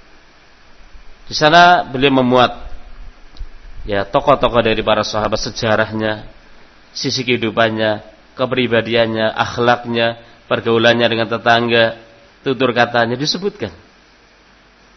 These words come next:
Coba kalau kita sibukkan dengan membaca sejarah mereka, ki-, kita diingatkan,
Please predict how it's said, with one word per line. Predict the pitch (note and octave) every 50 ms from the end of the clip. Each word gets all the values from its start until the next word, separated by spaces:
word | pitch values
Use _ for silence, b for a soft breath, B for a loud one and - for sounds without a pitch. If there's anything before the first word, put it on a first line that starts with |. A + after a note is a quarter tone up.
| _ _ _ _ _ _ _ _ _ _ _ _ _ _ _ _ _ _ _ _ _ _ _ _ _ _ _ _ _ _ _ _ - -
Coba | C3+ B2 A#2+ A2+
kalau | A#2 A2+ G#2+
kita | A2+ G2+ A2+
sibukkan | A2 - A#2+ G2+ G#2+ G#2+ - - A#2 A2 G#2+
dengan | G#2 G#2 G#2+ G#2 G#2+
membaca | G#2 G#2 F#2+ G#2 A2 G#2+ - A2+ G#2+ G2+
sejarah | - G#2+ F#2+ G#2 G#2+ G#2 G#2+ G#2+ G#2
mereka, | G#2+ G#2 G#2 G2+ G2 - F#2+ E2+ - - - - - - - - - - - - - - - - - - - - - - - - - - - - - - A#2
ki-, | G#2+ - - - - - - - - - - - - - - - - - C3
kita | A#2+ G#2+ B2+ B2 A#2 A#2
diingatkan, | A#2+ A2+ A2+ C3 C3 - - - B2 A#2 G#2+ G2+